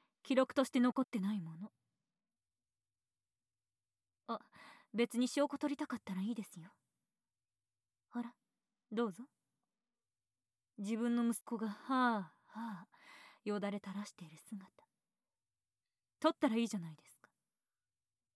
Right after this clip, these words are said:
ほら、証拠欲しいんでしょ？なんなら見せてあげましょうか。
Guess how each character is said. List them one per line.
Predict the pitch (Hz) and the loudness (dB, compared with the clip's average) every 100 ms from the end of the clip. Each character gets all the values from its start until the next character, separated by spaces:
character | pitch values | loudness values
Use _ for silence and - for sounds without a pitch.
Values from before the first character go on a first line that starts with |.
| _ _ _ _ _ _ _ _ | _ _ _ _ _ _ _ _
ほ | - 190 | -18 -16
ら、 | 170 160 - _ _ _ _ - - _ | -14 -16 -20 _ _ _ _ -20 -20 _
証 | - 302 339 | 2 8 8
拠 | - | 8
欲 | 269 | 0
し | 277 381 | 0 -2
い | |
ん | 269 | -2
で | |
し | - 190 | -4 -16
ょ？ | 180 _ - - - - | -18 _ -20 -20 -20 -4
な | 254 269 | 4 6
ん | 302 | 6
な | 294 | 4
ら | 196 | 4
見 | 262 | 2
せ | 381 | 4
て | - | 2
あ | 196 | 0
げ | 180 | -2
ま | 190 196 | -4 -4
し | 202 | -8
ょ | |
う | 170 | -12
か。 | - | -16